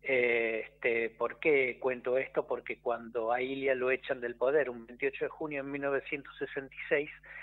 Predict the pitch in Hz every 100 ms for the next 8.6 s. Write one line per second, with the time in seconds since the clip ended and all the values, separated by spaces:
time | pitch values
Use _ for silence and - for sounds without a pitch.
0 | - - - - - - 151 139 135 135
1 | 143 143 127 135 180 170 147 151 - -
2 | 170 139 123 120 120 120 - 139 123 120
3 | 117 117 117 113 - - - - 160 127
4 | 139 160 - - - _ _ - 135 -
5 | 151 147 139 135 131 127 - 135 131 190
6 | 165 131 127 143 - 123 127 135 123 147
7 | - - 139 127 123 127 135 143 143 -
8 | - 143 170 135 110